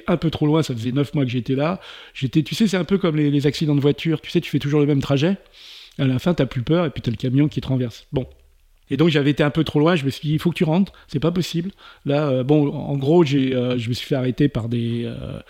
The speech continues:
c'était des, des Syriens, enfin bon, des, des pro-Syriens, et la voiture qu'ils ont arrêtée, ils ont tué les gens à coups de baïonnette, et après, ils sont retournés vers moi, et mon chauffeur qui était chiite,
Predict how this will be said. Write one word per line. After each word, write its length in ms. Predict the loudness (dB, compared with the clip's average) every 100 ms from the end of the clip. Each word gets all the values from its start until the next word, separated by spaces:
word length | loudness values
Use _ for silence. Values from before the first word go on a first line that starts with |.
| -18 -18 -20 -20
c'était 320 | -12 -4 -2
des, 240 | 0 0 0
des 80 | -2
Syriens, 500 | -2 -2 0 0 -2
enfin 220 | -4 -4
bon, 120 | -2
des, 120 | -4
des 180 | -4 -6
pro-Syriens, 800 | -2 -2 -2 -4 -2 0 0 0
et 260 | -2 -2
la 140 | -4 -2
voiture 340 | -2 0 -2
qu'ils 180 | 0 -2
ont 40 |
arrêtée, 340 | -2 -2 0 2
ils 140 | 2
ont 40 | 0
tué 200 | 0 -2
les 100 | 0
gens 180 | -2
à 60 | -4
coups 180 | -6 -4
de 40 |
baïonnette, 500 | -4 -2 0 0 0
et 20 |
après, 220 | -4 0 0
ils 40 |
sont 160 | 2 -2
retournés 340 | 0 0 0
vers 180 | 0 -2
moi, 240 | -2 -2 -4 -16 -16 -14 -4
et 60 |
mon 120 | -2 -2
chauffeur 420 | -2 0 0 0
qui 120 | -4
était 180 | -2 -2
chiite, 540 | 0 -2 -2 -4 -20